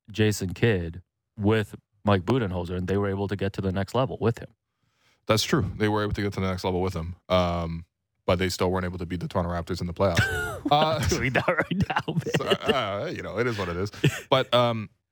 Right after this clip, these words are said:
Speaker 2: yeah, like, I, I, I think that he definitely sets up his teams to play fairly optimally in the regular season. I think he, he's been
Speaker 1: Mm-hmm.
Speaker 2: able to, uh, just similar to Atlanta and also, um, again in Milwaukee, like, you know,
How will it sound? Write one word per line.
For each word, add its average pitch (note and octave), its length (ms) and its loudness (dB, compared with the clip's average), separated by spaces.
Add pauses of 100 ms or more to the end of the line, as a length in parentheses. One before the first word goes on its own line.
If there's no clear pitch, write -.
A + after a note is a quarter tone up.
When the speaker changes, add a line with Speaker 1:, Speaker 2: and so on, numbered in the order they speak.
(420)
Speaker 2:
yeah, E3+ 220 2
like, G#2 220 -2
I, G#2+ 220 2
I, - 100 -2
I A2 60 0
think B2 220 0
that G2+ 180 2 (220)
he A2 120 -2
definitely C3+ 300 2
sets C3 220 0
up A2+ 80 2
his G#2+ 120 0
teams A2 440 -2
to - 100 -10
play G2 600 -2 (180)
fairly F#3+ 300 0
optimally A#2+ 440 0
in A#2+ 60 -4
the A2 80 -2
regular G2+ 300 -4
season. G2+ 340 -4
I G2 60 -2
think G2 200 -4
he, F#2+ 240 -6
he's G2+ 200 -6
been G2 80 4
Speaker 1:
Mm-hmm. F#2+ 80 4
Speaker 2:
able G2 180 -2
to, F#2+ 340 -4 (460)
uh, G#2+ 160 4
just A2+ 320 0 (100)
similar D#3 300 2
to A2+ 160 0
Atlanta G2+ 480 0
and F#2+ 100 -4
also, F#2+ 440 -2
um, E2+ 460 -6
again F#2+ 300 -2
in F#2 80 -4
Milwaukee, G#2 500 -2
like, F2 260 -6 (420)
you A2 80 0
know, E2+ 240 -2